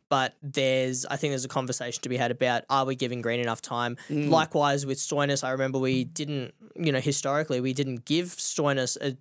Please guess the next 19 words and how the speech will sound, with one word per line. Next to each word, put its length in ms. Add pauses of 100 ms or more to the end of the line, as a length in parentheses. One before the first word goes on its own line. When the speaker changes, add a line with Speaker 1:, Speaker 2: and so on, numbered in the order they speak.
Speaker 1:
a 40
chance 320
down 280
the 100
order 260
because 320
we 100
said, 200
"Well, 160
you 80
started 400
too 140
slow." 380 (500)
Um, 420
and 180
then 120
he 100
had 200
that 200